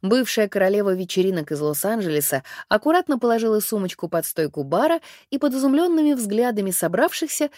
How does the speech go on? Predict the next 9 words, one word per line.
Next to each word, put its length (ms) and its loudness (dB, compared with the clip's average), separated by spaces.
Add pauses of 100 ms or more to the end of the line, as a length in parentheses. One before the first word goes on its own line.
(200)
предложила 480 2
ближайшему 600 0
из 80 -6
членов 340 -4
съемочной 460 -6
группы: 400 -8 (560)
«Что 220 0
желаете 420 2
выпить?» 400 -4